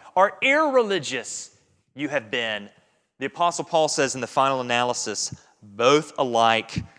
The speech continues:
are under sin." And, and if you look, he, he's at pains to make this point.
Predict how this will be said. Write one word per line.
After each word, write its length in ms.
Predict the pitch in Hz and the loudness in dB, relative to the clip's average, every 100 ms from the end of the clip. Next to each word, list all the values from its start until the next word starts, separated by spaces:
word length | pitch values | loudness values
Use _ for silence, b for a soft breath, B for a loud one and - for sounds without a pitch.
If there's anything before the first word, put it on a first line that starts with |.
| b b _ | b b _
are 160 | 120 - | -4 -2
under 280 | 120 107 | -6 -4
sin." 400 | 110 - 123 107 | -4 -2 -2 -2
And, 160 | 107 113 | -4 -8
and 160 | 123 127 | -6 -8
if 120 | - | -8
you 140 | 165 | -6
look, 300 | 202 262 147 | 2 4 2
he, 320 | 160 165 175 - | -4 -2 -4 -4
he's 260 | 147 151 | -6 -2
at 140 | 156 - | -2 -2
pains 580 | - 226 262 294 277 - | -8 -4 -2 -4 -6 -8
to 100 | 208 | -8
make 220 | 160 123 | -8 -8
this 120 | 139 | -12
point. 380 | - 143 104 | -12 -12 -12